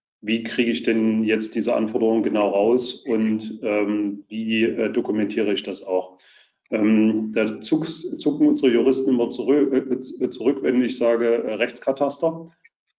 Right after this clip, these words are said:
Ähm, aber letztendlich läuft es darauf hinaus, dass sie, ähm, am Ende eine datenbankfähige Lösung haben.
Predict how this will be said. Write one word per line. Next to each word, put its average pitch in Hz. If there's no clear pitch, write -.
Ähm, 120
aber 117
letztendlich 120
läuft 120
es -
darauf 117
hinaus, 113
dass -
sie, 113
ähm, 107
am 123
Ende 113
eine 107
datenbankfähige 104
Lösung 104
haben. 98